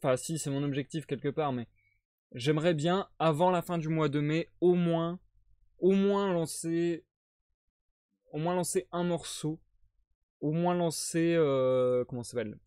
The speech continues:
Au moins lancer une démo, une démo minimum. En fait voilà c'est ça, lancer une démo minimum, lancer un morceau si j'y arrive, et lancer deux démos et un morceau si vraiment je suis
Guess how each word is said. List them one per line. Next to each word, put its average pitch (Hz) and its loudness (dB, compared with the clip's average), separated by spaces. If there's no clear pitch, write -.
Au 143 -2
moins 185 2
lancer 185 0
une 180 2
démo, 160 0
une 175 2
démo 185 4
minimum. 185 2
En 131 -4
fait 165 4
voilà 139 4
c'est 123 -8
ça, 117 -6
lancer 156 2
une 208 2
démo 196 6
minimum, 180 2
lancer 160 0
un 208 4
morceau 190 2
si 175 -4
j'y 139 0
arrive, 147 -2
et 135 0
lancer 156 2
deux 156 2
démos 180 4
et 151 0
un 151 0
morceau 156 -2
si 135 -8
vraiment 131 -4
je 139 -8
suis - -12